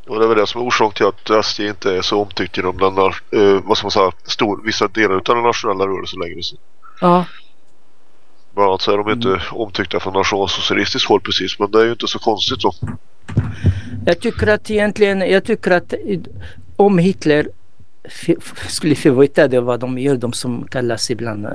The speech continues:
Speaker 2: nynazist, han skulle, eh, skämmas. Därför egentligen han, eh, de, de här, eh, man kan säga att, eh, sionismen, sionismen och judiska propagandan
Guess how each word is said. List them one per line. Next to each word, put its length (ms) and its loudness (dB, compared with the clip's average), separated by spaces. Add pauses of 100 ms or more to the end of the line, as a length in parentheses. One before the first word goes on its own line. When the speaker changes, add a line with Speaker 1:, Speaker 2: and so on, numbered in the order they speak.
Speaker 2:
nynazist, 600 -8 (300)
han 240 0
skulle, 460 0 (640)
eh, 460 0
skämmas. 540 2
Därför 320 4
egentligen 480 4
han, 340 4 (600)
eh, 260 4
de, 160 2
de 220 4
här, 360 4 (880)
eh, 560 4 (1040)
man 160 2
kan 120 0
säga 180 4
att, 180 -4 (1800)
eh, 360 2
sionismen, 800 4
sionismen 640 2
och 100 2
judiska 400 4
propagandan 720 0